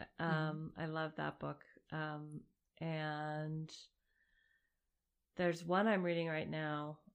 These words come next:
Speaker 1: um, and it's called Peaceful Death, Joyful Rebirth. And it's a very, it's a, written by a Tibetan Lama, and it's,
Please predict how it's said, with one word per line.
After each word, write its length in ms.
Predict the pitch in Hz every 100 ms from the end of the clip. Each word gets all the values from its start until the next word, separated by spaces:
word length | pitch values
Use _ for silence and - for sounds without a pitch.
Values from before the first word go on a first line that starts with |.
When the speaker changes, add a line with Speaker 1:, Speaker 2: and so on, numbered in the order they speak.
| _
Speaker 1:
um, 600 | 156 151 147 147 147 147 -
and 100 | 160 156
it's 140 | 156 -
called 340 | - 151 151 -
Peaceful 500 | - 196 196 - 170
Death, 440 | 165 156 151 - -
Joyful 380 | 147 143 - 143
Rebirth. 520 | 143 147 143 139 143 _ -
And 160 | 156 156
it's 340 | 165 - - - -
a 80 |
very, 720 | 143 143 156 156 151 151 143 -
it's 160 | -
a, 80 | - - -
written 240 | 156 156 151
by 160 | 143
a 80 | 139
Tibetan 680 | 139 139 147 - 143 139 135
Lama, 420 | 135 135 135 131 139 180
and 160 | - 147
it's, 420 | 143 - - -